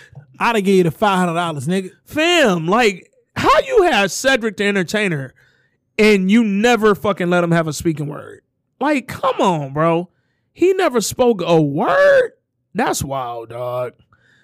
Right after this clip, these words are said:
Speaker 2: That's wild as fuck. But it was Cedric, and he was on here, and he got killed immediately, and that was just life,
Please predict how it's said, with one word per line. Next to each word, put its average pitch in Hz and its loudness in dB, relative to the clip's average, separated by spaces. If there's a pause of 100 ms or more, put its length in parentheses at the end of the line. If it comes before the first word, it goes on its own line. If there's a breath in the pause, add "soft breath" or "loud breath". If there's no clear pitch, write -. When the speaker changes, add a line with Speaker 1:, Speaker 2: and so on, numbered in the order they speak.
(140)
Speaker 2:
That's 226 -2
wild 151 -2
as 135 -12
fuck. 127 -12 (140)
But 202 0 (1000)
it 160 0
was 196 0
Cedric, 240 -2 (460)
and 139 -8
he 175 0
was 190 -4
on 226 0
here, 226 2 (340 soft breath)
and 143 -6
he 147 -6
got 190 -2
killed 208 2
immediately, 190 0 (280 loud breath)
and 135 -6
that 175 0
was 165 -4
just 165 -6
life, 160 -2